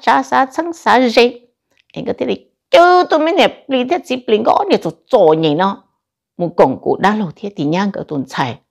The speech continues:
Lúc phó đi, ông cỡ tụi chạy cỡ ta đâu tự nè. Ê, u lê chả nè, tụi mô tụi say, tụi có hạt đẹp bí chính nè, mà khá thắng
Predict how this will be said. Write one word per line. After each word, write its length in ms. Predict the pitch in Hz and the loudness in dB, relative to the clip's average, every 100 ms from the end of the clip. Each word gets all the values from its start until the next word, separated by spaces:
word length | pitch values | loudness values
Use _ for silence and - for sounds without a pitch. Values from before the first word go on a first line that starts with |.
| _ _ _ | _ _ _
Lúc 220 | - 359 381 | 0 2 2
phó 240 | - 359 349 | 4 6 6
đi, 140 | 311 | 2
ông 220 | 175 202 | 0 -2
cỡ 80 | 220 | -4
tụi 200 | 220 185 180 | -8 -10 -10
chạy 100 | 170 | -14
cỡ 140 | 131 | -14
ta 180 | - 165 - | -12 -12 -10
đâu 240 | 110 - - | -10 -8 -4
tự 180 | 135 131 | -4 -4
nè. 60 | 147 - _ _ _ _ _ _ _ _ | -8 -12 _ _ _ _ _ _ _ _
Ê, 100 | 214 | 0
u 160 | 508 415 | 2 4
lê 140 | 453 440 | 4 4
chả 120 | - | 0
nè, 240 | 381 381 381 | 0 0 0
tụi 200 | 415 427 | 2 2
mô 140 | 403 453 - | 4 2 2
tụi 200 | 440 359 | 4 4
say, 360 | 285 - 262 302 | 2 -2 -2 0
tụi 180 | 339 330 | -2 0
có 100 | - | 2
hạt 200 | - 294 | 0 0
đẹp 140 | 277 269 - | -4 -4 -2
bí 80 | 480 - | -4 0
chính 220 | 269 294 | 0 0
nè, 60 | 277 | 0
mà 380 | 262 262 247 247 247 | 0 0 0 -2 -2
khá 200 | 208 254 | -2 -2
thắng 280 | - 294 | -4 -8